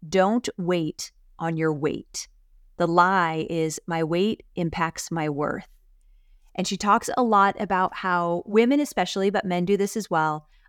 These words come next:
"I'm going to wait until I'm X,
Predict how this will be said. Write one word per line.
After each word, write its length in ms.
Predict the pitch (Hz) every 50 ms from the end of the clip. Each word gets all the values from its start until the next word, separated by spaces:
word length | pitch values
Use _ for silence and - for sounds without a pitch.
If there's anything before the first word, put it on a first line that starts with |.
| _
"I'm 160 | - 202 220 226
going 240 | 233 269 277 277
to 100 | 269 262
wait 260 | 202 190 190 190 190 -
until 520 | - 185 175 160 - - - 185 185 185 - -
I'm 320 | 175 165 165 165 165 165 - _ -
X, 640 | - 247 240 175 143 156 - - - - - - -